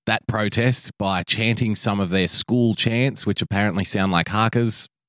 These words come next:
when another protester, a guy named Nathan Phillips, and his little posse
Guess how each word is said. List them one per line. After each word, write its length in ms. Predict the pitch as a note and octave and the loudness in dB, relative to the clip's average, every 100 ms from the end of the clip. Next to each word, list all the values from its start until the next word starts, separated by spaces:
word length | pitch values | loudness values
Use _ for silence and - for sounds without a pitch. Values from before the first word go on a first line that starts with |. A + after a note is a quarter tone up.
| _ _ _ _ _ _ _ - - | _ _ _ _ _ _ _ -20 -6
when 300 | G2 G#2+ G#2 | 0 2 2
another 520 | G2 F#2+ G#2 D#3 E3+ | 2 4 4 4 2
protester, 600 | - F#2+ D#2+ F2 - - | 0 0 0 -2 -4 -6
a 80 | D#2+ | -4
guy 220 | F#2 F#2+ | 0 2
named 260 | F2+ F2 F2 | 2 2 2
Nathan 320 | F#2+ F#2+ F2+ | 0 0 -2
Phillips, 560 | - D3 D#3 - - - _ _ _ _ _ _ _ _ _ _ _ - | -2 0 2 0 -6 -8 _ _ _ _ _ _ _ _ _ _ _ -4
and 280 | G2+ F#2 | 0 0
his 360 | E2 A2 B2+ F#2+ - | 0 2 2 -2 0
little 320 | G2+ F#2 F2 | 2 2 0
posse 480 | - G2 - B2+ | -2 -2 2 2